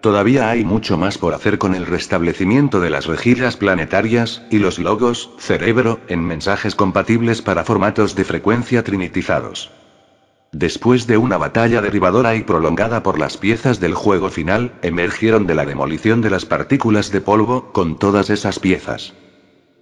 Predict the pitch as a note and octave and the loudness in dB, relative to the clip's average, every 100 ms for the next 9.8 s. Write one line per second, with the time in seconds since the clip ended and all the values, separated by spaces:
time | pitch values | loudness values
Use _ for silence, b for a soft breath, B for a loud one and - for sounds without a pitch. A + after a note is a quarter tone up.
0 | _ A#2 A2 G2 - A2 - A2 - F#2+ | _ -4 -2 -4 -2 -2 0 -4 -2 -4
1 | D#2 F#2 B2 C3 A2 G2 D#2+ G#2+ A#2 G#2+ | -2 -2 0 0 -2 -4 -2 -2 0 -2
2 | G#2 E2+ E2 D#2+ E2+ E2 F#2+ A2 A#2 A2 | -2 -2 -2 -2 -2 0 2 2 0 -2
3 | - - G2+ A2 G2 E2+ D2+ A2+ B2 A#2 | -4 -2 -2 0 -2 -2 0 0 0 0
4 | G#2 F#2 D#2 F2+ G2+ B2 E2 E2+ A2+ A2 | 0 0 0 -2 -2 -4 -2 0 0 0
5 | - A2+ - A2 G#2 G2 F#2+ G2 G2 C3+ | -2 -2 0 0 0 -2 -2 0 2 2
6 | A2 G2 F2+ F#2 E2 - G2 F#2+ - D2+ | 2 0 -2 -2 -4 -2 0 -2 -2 -2
7 | G2 A2+ A2 - - - F2 - A#2+ B2 | 0 0 -2 -8 -6 0 0 0 2 2
8 | A#2 F#2 F#2 E2+ C2 A2+ A2+ G#2 F#2+ D#2+ | 2 0 0 0 -2 -2 -2 -2 -2 -2
9 | C#2 - G#2 F2+ F#2 G#2 D#2+ A#1+ | -2 0 0 2 0 -2 -2 -6